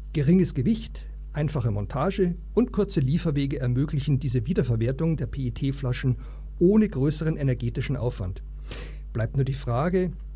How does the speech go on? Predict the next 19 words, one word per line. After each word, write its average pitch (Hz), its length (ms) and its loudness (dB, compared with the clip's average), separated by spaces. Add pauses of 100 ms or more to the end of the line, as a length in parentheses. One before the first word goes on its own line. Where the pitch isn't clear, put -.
(100)
ob 139 100 -4
es - 140 -4
bei 127 80 0
der 123 100 2
Fülle 165 400 0
an 131 80 2
leeren 123 360 2
Plastikflaschen 127 720 -2
weltweit 117 440 -2 (140)
unbedingt 143 560 2
nötig 135 380 -2
ist, - 320 -6 (100)
eine 117 160 -2
neue 120 320 2
Form 151 400 0
der 127 120 0
P-E-T-Flasche 113 760 -2
zu - 160 -6
erfinden. 156 480 0